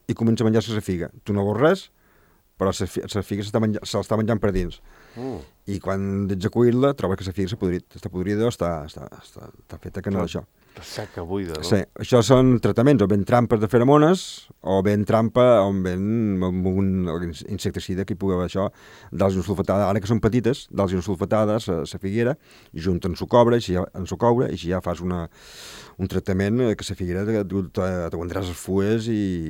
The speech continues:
Speaker 1: i, te, i durarà hasta, hasta, hasta que li, hasta que arribi sa, sa, el temps de cobrar-li. A ses parres passa lo mateix. Ses parres, eh, també els hi va bé.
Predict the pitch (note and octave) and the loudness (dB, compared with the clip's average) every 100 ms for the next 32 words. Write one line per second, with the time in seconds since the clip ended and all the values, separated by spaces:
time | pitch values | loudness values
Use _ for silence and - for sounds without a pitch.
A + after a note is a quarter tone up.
0 | D#2 D2 C2+ - _ - - - - F2 | -6 -8 -12 -20 _ -20 -20 -16 -14 -12
1 | F2+ F2 F2 E2+ E2+ F2+ F#2+ G#2+ G#2+ F2+ | -12 -12 -10 -8 -4 -4 -2 0 2 0
2 | - F2 D2+ D2+ - E2+ F2 - - - | -2 -6 -4 -8 -8 -6 -8 -8 -12 -12
3 | F#2 D2+ - F2+ E2+ F#2 G2 E2 - - | -12 -12 -12 -12 -8 -4 -4 -6 -12 -20
4 | - - - - - - D#2+ A#1+ A1+ G1+ | -20 -20 -20 -20 -12 -8 -6 -8 -12 -14
5 | G1+ - G2+ F2+ F#2 G2+ G2+ E2+ _ _ | -14 -4 -2 0 0 0 0 -4 _ _
6 | _ - _ - - _ - F#2+ F#2 F#2+ | _ -20 _ -20 -20 _ -6 -4 -4 -6
7 | - G2 G#2 G2+ A#2 A#2+ G#2 G2+ A#2+ - | 0 2 2 0 0 0 0 2 0 -2
8 | - F#2+ G2+ G#2 B2 A#2+ A#2 G#2+ G2+ G2 | -4 -4 -2 2 4 6 4 4 2 2
9 | F#2 F2+ F2 - G2+ F#2 G2+ F2+ | 0 -2 -4 -2 -2 2 0 2